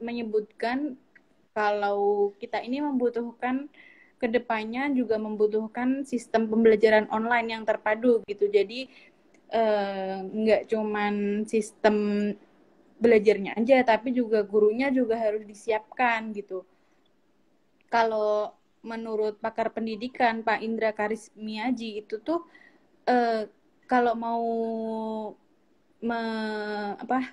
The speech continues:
berhasil dalam belajar daring, kita tuh harus, eh, memperhatikan infrastruktur, infostruktur, dan infokultur. Jadi infrastruktur yang kayak tadi,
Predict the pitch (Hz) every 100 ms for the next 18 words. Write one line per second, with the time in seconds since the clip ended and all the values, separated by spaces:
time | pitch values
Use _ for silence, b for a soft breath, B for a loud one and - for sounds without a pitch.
0 | _ 247 233 247 247 294 240 220 214 214
1 | 208 214 208 202 202 190 262 247 233 -
2 | _ _ 220 233 233 320 294 233 214 214
3 | - b b b b b b _ _ -
4 | 226 220 220 214 214 220 208 208 - 202
5 | 202 - 214 - 208 208 202 - 233 262
6 | 320 370 - _ _ _ _ 254 247 -
7 | 233 233 233 226 - 262 247 262 277 247
8 | 247 247 220 226 233 262 233 208 220 269
9 | 269 254 254 233 240 214 - 269 254 226
10 | 214 - 196 202 202 202